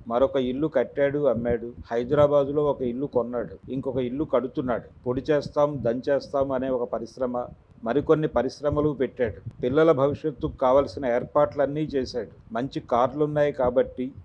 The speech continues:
తిరుగుతాడేమో అనుకుంటే, మంచి సంసారం ఉండబట్టే తిరగడం లేదు. తాను ఆట్టే చదువుకోలేదు కనుక, "ఇతరులైనా చదువుకోని" అని గుడివాడలో తన పేరిట ఒక కాలేజీ పెడతామంటే సరేనని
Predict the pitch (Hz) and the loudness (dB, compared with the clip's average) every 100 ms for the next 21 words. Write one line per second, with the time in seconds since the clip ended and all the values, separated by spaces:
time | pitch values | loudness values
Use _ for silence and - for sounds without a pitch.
0 | _ - - - 117 127 143 147 139 135 | _ -20 -20 -8 -4 -2 0 4 6 6
1 | 135 139 120 113 123 117 151 151 95 - | 2 0 0 -2 -6 0 2 2 -2 -10
2 | _ - - - - 113 139 170 - 123 | _ -20 -20 -20 -8 -4 -2 -2 -2 -2
3 | 135 - 156 160 147 135 135 135 - 143 | -2 0 2 2 2 2 4 4 2 -2
4 | 131 123 135 139 131 113 98 - - - | 2 4 4 2 0 -4 -6 -12 -14 0
5 | 120 135 120 127 - 160 160 123 143 143 | 4 4 4 2 4 4 4 0 0 0
6 | 147 143 143 135 127 131 151 110 107 - | 2 2 0 0 -2 0 0 0 -4 -16
7 | - _ _ 110 107 151 156 156 160 160 | -20 _ _ -6 2 4 6 6 6 4
8 | 147 139 143 147 143 139 135 127 160 123 | 2 0 -4 0 0 2 2 2 0 -2
9 | 127 143 139 139 147 117 - - - _ | 2 4 4 2 0 -2 -8 -20 -20 _
10 | - 113 123 131 151 160 143 120 - 117 | -4 -2 0 0 0 0 0 -2 -2 0
11 | 139 143 147 139 123 123 131 127 123 151 | 2 0 -4 -2 -2 0 0 0 -4 -6
12 | 131 120 120 143 135 131 156 | -6 -4 -2 -2 -4 -6 -8